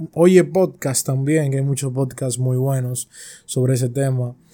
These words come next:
Infórmate un poco y ábrete un poquito de mente. Y vas a ver cómo las cosas van a ir fluyendo de una manera adecuada y buena para ti. Créeme.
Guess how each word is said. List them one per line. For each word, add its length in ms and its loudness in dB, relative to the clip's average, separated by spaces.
Infórmate 960 2
un 320 6
poco 380 4
y 60 6
ábrete 300 4
un 120 6
poquito 320 0
de 80 2
mente. 500 0
Y 120 -2
vas 200 0
a 60 4
ver 180 2
cómo 240 0
las 140 0
cosas 240 -2
van 140 -2
a 100 -2
ir 60 -4
fluyendo 360 -2
de 60 -4
una 120 -4
manera 380 -8
adecuada 760 0
y 120 -4
buena 460 -2
para 220 -6
ti. 220 -12
Créeme. 340 -6